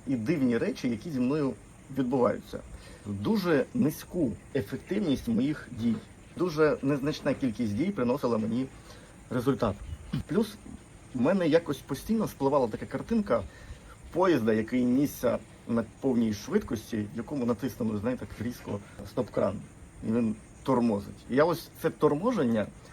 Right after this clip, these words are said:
я спостерігав весь свій рік, як все менше і менше дій приносить результат. І доспостерігався до того, що я зрозумів, що нічого не робити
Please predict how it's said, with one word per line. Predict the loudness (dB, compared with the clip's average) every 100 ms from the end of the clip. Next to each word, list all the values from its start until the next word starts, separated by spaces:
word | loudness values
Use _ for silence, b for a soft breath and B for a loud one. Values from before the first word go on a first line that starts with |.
| B
я | 8 8
спостерігав | 8 0 2 2 4 2
весь | 4 4 4 2
свій | 0
рік, | 0 -4 -2
як | 2 2 2 -12 -18
все | -16 0 4 6 4 -6 -20 2
менше | 6 6 6 0 -6 -4
і | 0
менше | 2 4 2 0
дій | -4 2 2 2 -6 -20 -20 -20 -20 -20 -20 -12
приносить | -2 0 0 -4
результат. | -6 -6 -6 -6 -10 -18 -20 -20 -20 -20 -6
І | -4
доспостерігався | -2 -4 -4 0 4 4 2
до | 4
того, | 6 6 4
що | 0 2 2 0 -6 -20 -4
я | 0
зрозумів, | 0 0 0 0
що | 0 2 4 2 -6 -20 -12 2
нічого | 4 4 2 2
не | 4
робити | 4 0 -2